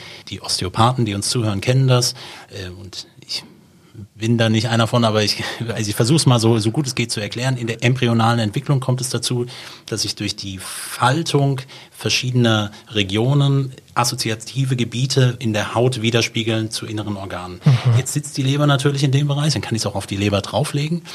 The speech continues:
Speaker 1: aber diese Zonen haben dann auch einen gewissen Effekt und dann kann ich sowas schon mit anregen.
Speaker 2: Also ich bin immer wieder begeistert, Matthias, hier unser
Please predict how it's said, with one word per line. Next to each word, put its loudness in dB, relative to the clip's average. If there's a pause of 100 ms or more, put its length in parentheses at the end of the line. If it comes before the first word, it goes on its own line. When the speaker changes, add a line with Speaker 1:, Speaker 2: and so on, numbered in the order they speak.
(240)
Speaker 1:
aber -10
diese -6
Zonen 4
haben 0
dann -2
auch -10
einen -2
gewissen -8
Effekt -14
und -12
dann -6
kann -4
ich -2
sowas -4
schon -6
mit -8
anregen. -16 (320)
Speaker 2:
Also 0
ich -10
bin -2
immer 2
wieder 0
begeistert, 2
Matthias, 2
hier 0
unser 2